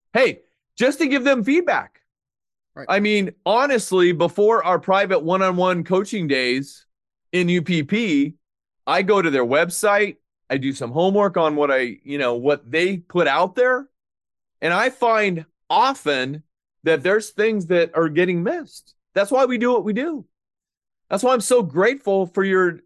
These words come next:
Speaker 1: you know, as the director of A F Y Accountability for You, that you're helping our member agents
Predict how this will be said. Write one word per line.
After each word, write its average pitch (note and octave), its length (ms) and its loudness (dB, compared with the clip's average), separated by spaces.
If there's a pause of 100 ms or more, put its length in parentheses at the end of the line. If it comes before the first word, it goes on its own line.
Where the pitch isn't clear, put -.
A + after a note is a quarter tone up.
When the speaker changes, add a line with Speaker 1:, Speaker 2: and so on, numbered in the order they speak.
(120)
Speaker 1:
you D#3+ 140 -8
know, D#3+ 160 2
as D3+ 240 -2
the D#3+ 100 2
director F#3 420 0
of E3 100 2
A F#3 160 2
F E3+ 140 -2
Y G3+ 200 0
Accountability F3+ 680 -2
for D#3+ 160 -6
You, F3 440 -2 (360)
that D#3+ 120 -2
you're A3 200 2
helping G3+ 720 -2 (260)
our F3 160 0
member F#3 480 0
agents G3 680 -4